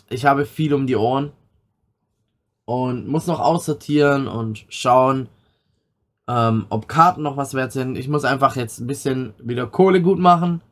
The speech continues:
indem ich Sachen verkaufe. Und ja, das ist gerade mein Ding. Mehr habe ich nicht zu sagen gerade. Außer... Äh, wenn ihr noch nie mit Magic gespielt habt, schaut's euch an.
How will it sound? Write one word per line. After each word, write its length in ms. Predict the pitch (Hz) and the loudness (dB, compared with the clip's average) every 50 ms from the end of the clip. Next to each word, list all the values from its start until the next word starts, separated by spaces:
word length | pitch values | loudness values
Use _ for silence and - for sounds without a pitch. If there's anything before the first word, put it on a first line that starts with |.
| _ _ _ _ _ _ _ | _ _ _ _ _ _ _
indem 280 | - 120 117 123 123 127 | -10 -6 -4 -4 -2 -2
ich 140 | 131 117 - | -4 -2 0
Sachen 240 | 131 135 139 139 | 0 0 0 -2
verkaufe. 580 | 120 131 120 - 135 127 131 135 131 139 139 - _ _ _ _ _ _ _ _ _ _ _ _ _ | -6 -8 -6 -4 -2 0 0 0 0 -2 -6 -8 _ _ _ _ _ _ _ _ _ _ _ _ _
Und 340 | - 120 117 117 113 110 104 | -2 0 2 2 2 2 2
ja, 280 | 104 101 101 104 104 - _ _ _ _ _ _ _ _ _ _ _ _ _ _ _ _ _ _ _ _ | 4 4 2 2 0 -4 _ _ _ _ _ _ _ _ _ _ _ _ _ _ _ _ _ _ _ _
das 220 | - 131 143 143 147 | 2 2 2 2 0
ist 120 | 139 - | -4 -2
gerade 240 | - 135 131 131 127 | 2 4 4 4 4
mein 220 | 117 117 117 110 | 4 2 2 2
Ding. 300 | 104 131 151 170 180 175 - _ _ _ _ _ _ _ _ _ _ _ _ _ _ _ | 4 2 2 2 2 -2 -6 _ _ _ _ _ _ _ _ _ _ _ _ _ _ _
Mehr 240 | - 117 123 131 139 | -8 -4 -2 0 4
habe 160 | 143 143 151 | 4 4 4
ich 80 | 151 131 | 2 -2
nicht 240 | 151 151 - - - | -4 -4 -4 -6 -6
zu 80 | 127 | -4
sagen 340 | 123 120 131 131 139 151 160 | 0 2 4 4 4 4 2
gerade. 420 | 135 123 123 127 131 135 151 160 160 _ _ _ _ _ _ _ _ _ _ _ _ _ _ _ _ _ _ _ - | 0 0 0 0 0 0 -2 -6 -8 _ _ _ _ _ _ _ _ _ _ _ _ _ _ _ _ _ _ _ -4
Außer... 880 | 120 135 135 135 135 131 131 127 127 123 - - 117 117 107 92 98 | -2 -2 0 2 2 4 4 4 2 2 0 -2 -2 -2 -2 -4 -6
Äh, 60 | - - _ _ _ _ _ _ _ _ _ _ _ _ _ _ _ _ - | -8 -10 _ _ _ _ _ _ _ _ _ _ _ _ _ _ _ _ -4
wenn 160 | 107 135 160 | 0 2 2
ihr 80 | 170 | 2
noch 140 | 160 151 143 | 2 2 2
nie 160 | 139 151 170 | 2 2 4
mit 160 | 180 175 - - | 4 2 2 0
Magic 300 | 143 151 151 151 156 127 | -2 -2 -2 -2 -4 -6
gespielt 360 | 139 131 - - 143 147 147 | -6 -8 -8 -6 -4 -2 0
habt, 200 | 151 143 - _ _ _ _ _ _ _ _ _ _ _ _ _ _ _ _ _ _ | 0 -2 -2 _ _ _ _ _ _ _ _ _ _ _ _ _ _ _ _ _ _
schaut's 280 | - - 139 175 202 175 | -4 2 2 2 2 2
euch 160 | 190 180 165 | 0 2 4
an. 200 | 160 180 196 180 | 4 4 4 2